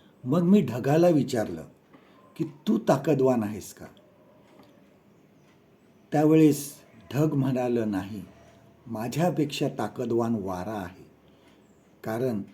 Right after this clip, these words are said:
तो वाहिला तर त्याला जिथे पाहिजे, त्या ठिकाणी तो मला घेऊन जातो." मग मी ढगाला विचारलं की,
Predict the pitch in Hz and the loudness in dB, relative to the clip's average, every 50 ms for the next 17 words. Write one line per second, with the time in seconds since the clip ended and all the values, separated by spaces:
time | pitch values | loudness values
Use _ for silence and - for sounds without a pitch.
0 | _ - _ _ _ _ _ - 175 196 202 190 165 143 123 127 131 123 120 104 | _ -20 _ _ _ _ _ 6 6 8 8 8 6 4 2 2 0 0 0 -2
1 | 87 - - - _ _ _ _ _ - 131 - - - - 123 - 123 135 147 | -4 -8 -14 -20 _ _ _ _ _ -10 -10 -10 -10 -6 -4 -2 -2 0 2 2
2 | 156 160 143 - 120 113 - - 165 160 - 139 127 117 - 107 113 107 101 - | 2 2 0 -2 -6 -10 -4 -4 -2 -2 0 -2 -2 -2 0 -2 -2 -2 -2 -8
3 | - _ _ _ _ _ - 139 127 123 127 135 120 - 131 107 110 107 98 92 | -16 _ _ _ _ _ -4 -4 -4 -2 -4 -8 -6 -6 -6 -4 -4 -6 -8 -8
4 | 92 - - - - _ _ - 143 135 120 117 113 104 101 98 101 101 - - | -10 -14 -20 -20 -20 _ _ 4 4 4 4 4 -2 -2 -4 -4 -4 -6 -10 -12
5 | 101 98 101 104 98 87 90 80 - - - 71 - - - _ - - - - | -14 -10 -10 -10 -8 -8 -10 -12 -12 -14 -16 -16 -18 -20 -20 _ -20 -20 -20 -20
6 | _ - - - - - - - - 131 135 151 185 202 185 202 220 196 139 110 | _ -20 -20 -20 -20 -20 -20 -16 -6 -2 2 4 4 6 8 8 6 6 4 0
7 | 117 123 113 139 160 180 190 196 196 170 156 - - 160 143 117 113 107 101 85 | -4 0 2 4 6 6 8 8 6 6 4 0 0 0 0 0 0 -4 -6 -8
8 | - - - - - - - - - - - - - - - _ - _ _ _ | -10 -16 -20 -20 -20 -20 -20 -20 -20 -20 -20 -20 -20 -20 -20 _ -20 _ _ _
9 | _ - 180 185 165 139 - | _ -2 0 2 2 2 0